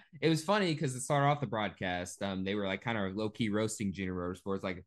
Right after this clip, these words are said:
"What's going on? Look at their stats in the first few races here." And then,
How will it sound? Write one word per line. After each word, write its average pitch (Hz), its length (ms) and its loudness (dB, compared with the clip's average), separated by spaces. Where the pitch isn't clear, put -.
"What's 180 240 2
going 180 340 4
on? 156 300 2
Look 185 140 0
at 165 100 -4
their 151 100 0
stats 190 460 0
in 127 60 -4
the 120 100 0
first 175 240 -2
few 170 160 0
races 170 320 0
here." 113 200 0
And 110 100 -4
then, 113 240 -4